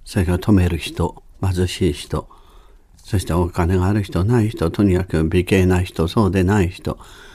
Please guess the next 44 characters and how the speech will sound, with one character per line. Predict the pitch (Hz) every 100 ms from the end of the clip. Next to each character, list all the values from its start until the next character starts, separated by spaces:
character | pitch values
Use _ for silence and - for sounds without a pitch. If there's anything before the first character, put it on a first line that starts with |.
| - -
ま | 110
あ、 |
い | 104
ろ | 95
い | 104
ろ | 98
ご | 101
ざ | 101
い | 98
ま | 98
す | -
ね。 | 92 104 85 - - - - - _ - - -
で | 156 160
も、 | 107 120 73 - _ - - - _ _ - - - -
厳 | 151 226
密 | 233 220 180
に | 170
言 | 156 143
う |
と | - 120
ね、 | 101 85 - _ _ _ _ -
ち | -
ゃ | 180
ん |
と | 175 104
バ | -
ラ | 139
ン | 190
ス | 180
が | 165
取 | 165 165
れ | 160
て |
る | 87
場 | 85
合 | 82
が | 67 80
多 | 85 95
い |
ん | 69
で | 53
す | -
ね。 | 95 151 - - - - - - _ _ _ - -
で、 | 143 131 104